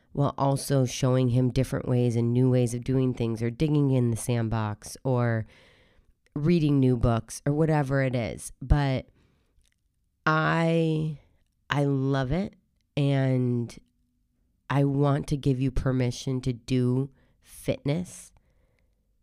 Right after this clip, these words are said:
however it feels good to you in whatever season of life you are in. And the most important thing is that your heart is in it. Because if your heart's not in it,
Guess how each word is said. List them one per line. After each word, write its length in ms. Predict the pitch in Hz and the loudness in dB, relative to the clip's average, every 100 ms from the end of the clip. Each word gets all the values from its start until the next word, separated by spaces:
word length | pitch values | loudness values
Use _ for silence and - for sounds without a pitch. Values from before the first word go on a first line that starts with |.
| _ _ _ _ _ _ | _ _ _ _ _ _
however 640 | - 139 - - 131 127 139 | -4 -4 -2 -2 0 0 -2
it 140 | 139 | -2
feels 320 | - 135 120 117 | -4 -4 -4 -4
good 260 | 120 113 | -6 -6
to 120 | - 113 | -6 -4
you 340 | 113 110 110 - | -2 -2 -4 -4
in 140 | 135 | -2
whatever 500 | 127 127 120 120 120 | -2 -2 -4 -4 -6
season 380 | 113 127 117 120 | -6 -6 -2 -2
of 140 | 113 | -2
life 280 | 110 113 - | -2 -4 -4
you 100 | 120 | -6
are 100 | 117 | -4
in. 400 | - 120 110 110 - _ _ _ _ _ _ _ - | -4 -4 -4 -6 -10 _ _ _ _ _ _ _ -2
And 420 | 143 139 131 - - - | 2 2 2 -2 -6 -6
the 140 | 135 | 0
most 540 | 135 135 147 170 180 147 | 2 4 4 2 0 -2
important 500 | 123 120 107 123 - | 0 -2 -2 -4 -2
thing 300 | 120 120 - | -2 -2 -4
is 100 | 120 | -6
that 180 | 117 120 | -4 -2
your 140 | 123 113 | -2 -4
heart 640 | - - 131 - - - _ - | -6 -4 -4 -4 -8 -20 _ -6
is 200 | 120 110 - | -4 -4 -6
in 160 | 101 | -6
it. 280 | 67 - - - _ _ _ _ _ _ _ _ _ | -8 -14 -20 -20 _ _ _ _ _ _ _ _ _
Because 640 | - 135 - 127 117 113 - | 0 2 2 2 2 -2 -6
if 160 | - 135 | -4 0
your 100 | 156 | 0
heart's 500 | 139 - 202 202 - | -2 -2 -2 -2 -2
not 220 | 143 127 - | -2 -2 -2
in 160 | 131 117 | -2 0
it, 160 | - | -4